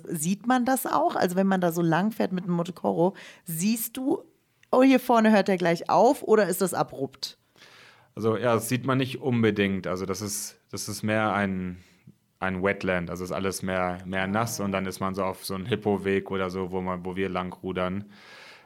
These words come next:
Speaker 2: Aber dann der letzte Arm, ja, da sieht man halt, dass es da wegsickert, ja.
Speaker 1: Ich stell mir auch vor, du bist einer von denen,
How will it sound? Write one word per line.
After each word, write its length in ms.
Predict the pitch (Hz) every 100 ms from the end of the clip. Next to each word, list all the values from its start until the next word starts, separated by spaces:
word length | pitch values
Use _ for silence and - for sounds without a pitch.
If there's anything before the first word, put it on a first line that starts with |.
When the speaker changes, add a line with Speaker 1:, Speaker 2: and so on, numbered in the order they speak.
| _
Speaker 2:
Aber 200 | - 92
dann 160 | 95 92
der 100 | 92
letzte 380 | 98 101 - 80
Arm, 240 | 90 87
ja, 100 | 87
da 200 | 90 90
sieht 220 | 90 90
man 180 | 87 87
halt, 220 | 95 87 -
dass 120 | 90
es 360 | 87 - - - _ _ _ _ _
da 220 | - 87 87 _ _ _ _ -
wegsickert, 560 | 95 - 87 - 87 87
ja. 100 | 87 _ _ _ _ _ _ _
Speaker 1:
Ich 360 | - 185 - -
stell 680 | 190 - - - - 196 196
mir 240 | 196 -
auch 100 | 175
vor, 300 | - - 180
du 100 | 185
bist 200 | 180 180
einer 240 | - 180 175
von 200 | 185 180
denen, 200 | 185